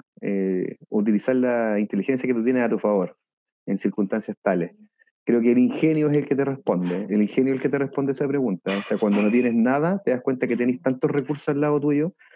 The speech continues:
que estás tan acostumbrado a tener todo, a tener todo. Yo soy de la época en que mis profesores y yo alcancé a jugar jalea. No sé si ustedes cachan lo que es la jalea para sacar copias.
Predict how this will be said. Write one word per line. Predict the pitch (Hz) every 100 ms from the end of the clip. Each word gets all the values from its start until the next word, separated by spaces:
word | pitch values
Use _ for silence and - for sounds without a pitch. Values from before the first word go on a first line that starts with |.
| -
que | - 113 - _ _ _
estás | 127 123
tan | 139
acostumbrado | 151 143 135 147 135
a |
tener | 135 143 143
todo, | 175 104 113 - _ _ _ _ _ _ _ _ _ 107
a |
tener | 104 117 107
todo. | - 113 107 139 117
Yo | 113
soy | 104 117
de | 113
la | 110
época | 117 113
en | 110
que | - 107
mis | 104
profesores | 104 104 - 120 120 117
y | 113
yo | 110
alcancé | 107 110 113
a | 110
jugar | 113 123 120
jalea. | 107 131 127
No | 123
sé | 117
si | 117
ustedes | 110 123 117
cachan | 139 139 135
lo |
que | 131
es | 135
la | 131
jalea | 135 143 143
para | 139
sacar | 135 139
copias. | - 160 190